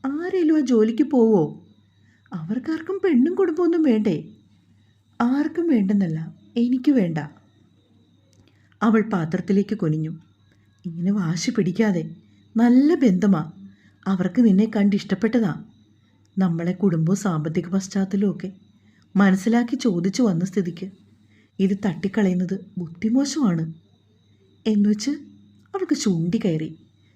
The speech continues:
"നീ ഒന്ന് ആലോചിച്ച് നോക്ക്. ഒരു ഭാര്യയ്ക്ക് വേദനയുണ്ട്, നൊന്തുപെറ്റ അമ്മയ്ക്കും ഉണ്ടാവില്ലേ? ഒറ്റ മോനായിട്ട് കൂടെ ആ അമ്മ അവനെ ആ ജോലിക്ക് വിട്ടിട്ടുണ്ടെങ്കിൽ പിന്നെ?" "എടി, ദേശം കാക്കുന്ന ആളുകളിൽ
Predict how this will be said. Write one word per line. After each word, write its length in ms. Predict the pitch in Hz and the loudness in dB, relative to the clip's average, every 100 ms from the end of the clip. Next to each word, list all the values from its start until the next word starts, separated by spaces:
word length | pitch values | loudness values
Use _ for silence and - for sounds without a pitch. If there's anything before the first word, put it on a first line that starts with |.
| _ 180 | _ 0
"നീ 140 | 226 | 2
ഒന്ന് 160 | 226 190 | 2 0
ആലോചിച്ച് 540 | 165 190 233 240 233 | 0 2 2 -2 -2
നോക്ക്. 420 | 190 190 196 160 160 _ _ _ _ _ - | -2 -2 -4 -6 -10 _ _ _ _ _ -4
ഒരു 140 | 294 | -2
ഭാര്യയ്ക്ക് 480 | 320 214 165 190 196 | 0 0 0 -4 -2
വേദനയുണ്ട്, 680 | 233 170 190 220 165 185 247 - _ _ _ _ 196 | 0 0 2 4 2 0 -8 -16 _ _ _ _ -2
നൊന്തുപെറ്റ 480 | 180 165 208 233 | 0 0 -2 -2
അമ്മയ്ക്കും 500 | 285 202 214 254 349 | 0 0 0 0 -2
ഉണ്ടാവില്ലേ? 560 | 302 285 285 233 165 160 - _ _ _ _ _ _ - | 0 2 2 2 0 -4 -16 _ _ _ _ _ _ -2
ഒറ്റ 320 | 247 247 - | 0 0 0
മോനായിട്ട് 540 | 339 277 180 202 196 190 | 4 4 4 4 2 0
കൂടെ 300 | 175 170 190 - _ _ 285 | -2 -4 -8 -16 _ _ -4
ആ 80 | 339 330 | -2 2
അമ്മ 400 | 185 190 208 - 185 | 4 2 0 -6 -8
അവനെ 280 | 160 175 | -2 0
ആ 40 | 226 | 0
ജോലിക്ക് 440 | 220 202 170 170 | 2 0 0 0
വിട്ടിട്ടുണ്ടെങ്കിൽ 600 | 226 165 202 220 202 196 | -2 0 0 2 2 0
പിന്നെ?" 380 | 202 208 214 220 - - _ _ _ _ _ _ _ _ | -2 -2 -2 -6 -16 -20 _ _ _ _ _ _ _ _
"എടി, 160 | 330 349 330 | -2 0 2
ദേശം 440 | 202 190 - 311 | 2 2 0 -2
കാക്കുന്ന 320 | 302 285 285 294 | -2 -2 0 0
ആളുകളിൽ 580 | 202 185 214 214 - | 0 0 0 0 -4